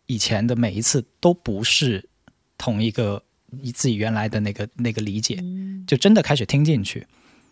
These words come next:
Speaker 1: 呃，不一定是父母哈，反过来也有可能哈，父母爆发，然后子女倾听，或者是丈夫爆发，妻子倾听，妻子爆发，丈夫倾听。所以我，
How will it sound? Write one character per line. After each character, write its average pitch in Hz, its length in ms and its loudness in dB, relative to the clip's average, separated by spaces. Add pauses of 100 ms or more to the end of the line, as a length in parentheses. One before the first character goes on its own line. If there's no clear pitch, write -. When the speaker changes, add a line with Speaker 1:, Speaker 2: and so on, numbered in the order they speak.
(220)
Speaker 1:
呃， 123 80 -4
不 226 140 6
一 240 60 10
定 226 80 10
是 190 120 6
父 190 160 4
母 117 120 4
哈， 110 140 0
反 107 240 0
过 180 100 6
来 147 120 6
也 135 120 4
有 120 140 4
可 - 160 -4
能 90 160 -6
哈， 98 140 -4
父 156 160 2
母 110 100 2
爆 120 180 4
发， 107 240 0
然 107 120 -4
后 107 40 -6
子 - 160 -6
女 117 120 0
倾 104 200 -4
听， 110 160 -6
或 117 120 -2
者 107 40 -2
是 117 160 0 (160)
丈 143 160 4
夫 123 140 0
爆 120 160 4
发， 104 260 0
妻 123 220 0
子 107 100 0
倾 107 160 -4
听， 104 200 -6
妻 147 140 0
子 123 100 -2
爆 117 160 4
发， 107 200 2
丈 104 160 0
夫 - 120 -6
倾 110 180 -8
听。 117 120 -6 (520)
所 254 160 2
以 123 220 4 (280)
我， - 140 0